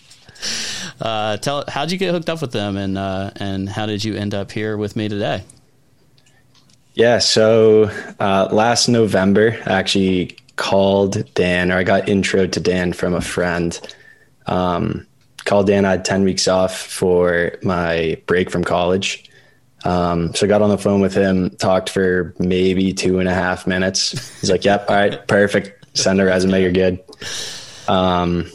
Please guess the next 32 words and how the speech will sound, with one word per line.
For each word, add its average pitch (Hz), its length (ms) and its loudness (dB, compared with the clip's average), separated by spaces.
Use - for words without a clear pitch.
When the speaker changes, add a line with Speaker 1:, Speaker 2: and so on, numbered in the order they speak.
Speaker 2:
then 98 160 2
I 98 60 4
ended 95 160 2
up 92 120 0
talking 95 400 2
to 92 220 0
Bobby 90 320 2
Cho, 98 580 2
uh, 87 320 -2
a - 60 -14
couple 107 540 2
days 95 480 2
later. 90 520 0
Uh, 92 100 0
that 98 220 2
was 92 400 0
a 101 100 0
more 95 400 2
of 90 120 0
a 90 180 2
twenty-minute 92 560 0
conversation, 90 720 0
like, 90 220 -2
actually 90 720 -2
Speaker 1:
A 98 60 -8
real 101 160 -4
Speaker 2:
making 92 200 2
Speaker 1:
interview. 90 120 0
Speaker 2:
sure 90 180 2
that, 90 380 -2
yeah, 90 220 2
exactly. 90 580 -2